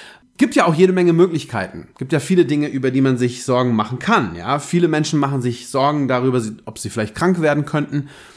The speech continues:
Das war natürlich jetzt oder ist auch immer noch, äh, in der Corona-Pandemie ein ganz zentrales Thema, ganz aktuelles Thema. Manche Menschen haben Angst davor, falsche Entscheidungen zu treffen.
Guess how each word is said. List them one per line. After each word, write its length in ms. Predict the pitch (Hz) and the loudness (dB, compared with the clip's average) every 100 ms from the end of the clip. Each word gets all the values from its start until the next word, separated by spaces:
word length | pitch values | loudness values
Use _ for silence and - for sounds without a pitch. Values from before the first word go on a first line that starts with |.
| - - | -20 -16
Das 200 | 104 110 | -8 -4
war 100 | 123 | -2
natürlich 380 | 120 120 117 | -2 -2 -2
jetzt 240 | 127 123 - | -2 -4 -4
oder 180 | 104 101 | -6 -4
ist 180 | 135 | -4
auch 120 | 104 127 | -4 -4
immer 180 | 131 127 | -2 0
noch, 380 | 120 - 113 107 | -2 -6 -12 -8
äh, 400 | 104 104 104 117 | -6 -4 -6 -4
in 60 | |
der 100 | 110 | -4
Corona-Pandemie 840 | 107 110 160 156 - 147 131 135 131 | -6 -6 -4 -4 -2 0 2 2 0
ein 80 | |
ganz 580 | 120 143 170 - - _ | 0 -2 -4 -8 -12 _
zentrales 580 | - 117 - 123 175 165 | -6 -6 -4 -2 0 0
Thema, 360 | - 170 165 147 | 0 2 2 -2
ganz 200 | 135 131 | -6 -8
aktuelles 440 | 127 120 151 151 | -8 -8 -6 -8
Thema. 340 | - 143 143 - _ _ - - - - - | -6 -6 -8 -14 _ _ -20 -20 -20 -20 -10
Manche 260 | 117 147 151 | -4 2 4
Menschen 240 | 143 135 | 2 2
haben 160 | 147 131 | -2 0
Angst 320 | 151 160 - | 0 0 0
davor, 640 | 139 151 156 143 139 127 | 0 0 2 2 2 -2
falsche 380 | 123 - 139 139 | -8 -2 -2 0
Entscheidungen 480 | 131 127 165 214 196 | -2 -2 0 2 0
zu 140 | 185 | -2
treffen. 500 | 175 190 185 202 190 | -4 -2 -2 -4 -6